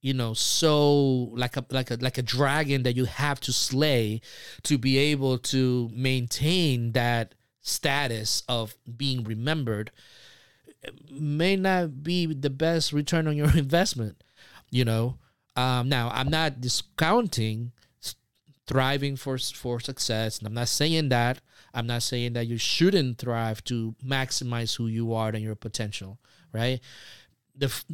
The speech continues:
what I'm ri-, what I am saying is, like, if you really wanna have an impact in the uni-, on, on, on our, on our humankind or whatever, it's like,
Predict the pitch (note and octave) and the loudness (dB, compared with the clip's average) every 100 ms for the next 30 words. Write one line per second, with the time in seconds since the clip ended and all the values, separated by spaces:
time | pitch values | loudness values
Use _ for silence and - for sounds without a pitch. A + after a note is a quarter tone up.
0 | C#3 C3+ C3 C#3 G3 D#3 C#3+ C#3+ C3+ C3 | -2 2 2 2 2 2 2 2 2 2
1 | D3 D3+ F#3 F3 - B2 A#2 A#2+ A#2+ B2 | 2 0 0 -2 -2 -2 -2 -4 -4 -6
2 | - B2+ C3+ B2 C#3+ A3 A#3+ D#3 C3+ D3+ | -6 -6 -4 -4 0 2 4 2 2 0
3 | C#3+ A#2 C3+ A#2+ A#2 - D3 B2+ A#2+ A#2+ | 0 0 0 -2 -6 -6 -4 -4 -4 -6
4 | A#2 A#2 E3 E3 B2+ A2+ A#2+ A2+ A#2+ A#2 | -4 -2 -2 -2 -4 -2 -4 -2 -4 -2
5 | B2 A2 A2 - - B2 A2+ A2 D#3+ D#3 | -4 -2 -4 -4 -8 -6 -6 -2 0 0
6 | C#3+ D3 C#3 C3 B2+ A2+ A2+ A#2+ D#3 C#3 | -2 -2 -2 -2 -2 -4 -4 0 0 0
7 | A#2 A2+ - A#2+ A2+ | -2 -4 -4 -4 -4